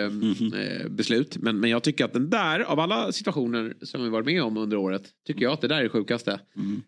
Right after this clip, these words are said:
Speaker 1: Eh, att det inte tas hands
Speaker 2: Ja, nej,
Speaker 1: på
Speaker 2: den,
Speaker 1: Jack Grealish där.
Speaker 2: ja, den
Speaker 1: Alltså
Speaker 2: är, den är faktiskt, jag, jag har svårt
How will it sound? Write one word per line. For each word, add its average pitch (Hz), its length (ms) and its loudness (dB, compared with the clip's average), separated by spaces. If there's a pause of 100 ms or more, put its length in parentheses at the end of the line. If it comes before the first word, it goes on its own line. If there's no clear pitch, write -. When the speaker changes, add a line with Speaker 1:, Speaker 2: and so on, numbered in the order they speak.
(120)
Speaker 1:
Eh, 101 400 0
att 117 100 -2
det 127 60 2
inte 113 160 0
tas 120 280 0
hands 113 460 0
Speaker 2:
Ja, 98 60 -4
nej, 98 120 0
Speaker 1:
på 95 60 0
Speaker 2:
den, 107 100 4
Speaker 1:
Jack 131 120 0
Grealish 131 280 4
där. 117 200 2 (180)
Speaker 2:
ja, - 60 -6
den 107 80 0
Speaker 1:
Alltså 120 140 4
Speaker 2:
är, 104 380 0
den 120 220 2
är 117 140 4
faktiskt, 113 600 -2
jag, 113 200 2
jag 127 120 2
har 127 120 0
svårt - 640 -2